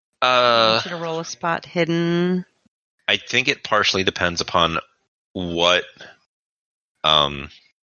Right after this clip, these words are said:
Speaker 1: if Philip is hiding it or if he's just being Philip, 'cause it could be,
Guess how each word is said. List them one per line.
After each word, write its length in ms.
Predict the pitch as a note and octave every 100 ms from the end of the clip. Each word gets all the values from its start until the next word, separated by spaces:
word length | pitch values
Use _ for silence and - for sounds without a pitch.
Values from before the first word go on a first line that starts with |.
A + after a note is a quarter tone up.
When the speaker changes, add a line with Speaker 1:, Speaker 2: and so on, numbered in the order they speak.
| _ _ - -
Speaker 1:
if 120 | G#2 -
Philip 300 | F#2+ E2+ E2+
is 100 | -
hiding 400 | F2 F2+ G2 G#2+
it 100 | -
or 140 | D#2+
if 80 | D#2
he's 180 | D#2+ D2
just 340 | - D2 - -
being 260 | D#2 D2 C#2+
Philip, 380 | D#2 D#2 D#2+
'cause 180 | - E2
it 100 | D#2
could 260 | - F2+ E2+
be, 420 | F2 E2+ E2+ E2